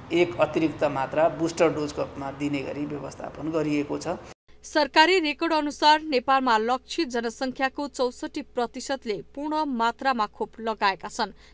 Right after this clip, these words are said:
Speaker 2: त्यस्तै एकासी दशमलव तीन प्रतिशतले एक मात्र कोरोना विरुद्धको एक डोज खोप लगाएका छन्। लक्षित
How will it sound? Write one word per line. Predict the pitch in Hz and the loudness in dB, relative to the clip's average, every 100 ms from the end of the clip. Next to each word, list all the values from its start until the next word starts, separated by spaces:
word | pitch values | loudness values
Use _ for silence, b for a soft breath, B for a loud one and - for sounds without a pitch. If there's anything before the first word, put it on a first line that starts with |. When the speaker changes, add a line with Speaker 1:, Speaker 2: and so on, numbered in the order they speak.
| - | -10
Speaker 2:
त्यस्तै | 240 - | -6 0
एकासी | 320 - 233 - 233 - | -2 -2 0 2 2 0
दशमलव | 233 233 233 220 214 214 | -6 -6 -4 -2 -2 -2
तीन | 247 220 - | -8 -8 -8
प्रतिशतले | 226 220 269 - 247 247 269 - _ 262 | -8 -6 -6 -6 -4 -2 -4 -4 _ -6
एक | 285 - | -6 -6
मात्र | 247 233 262 247 196 | -2 0 2 0 -2
कोरोना | - 233 220 202 - | -2 -4 -4 -6 -6
विरुद्धको | 226 - 214 202 240 285 B B - | -8 -6 -6 4 4 4 B B -4
एक | 302 247 | -4 -4
डोज | 285 294 294 | -6 -6 -6
खोप | - 254 214 - 233 | -6 -4 -4 -6 -4
लगाएका | 220 220 185 156 - | -2 2 0 0 -8
छन्। | 262 196 B B B B | -6 -6 B B B B
लक्षित | 269 285 370 | 2 4 2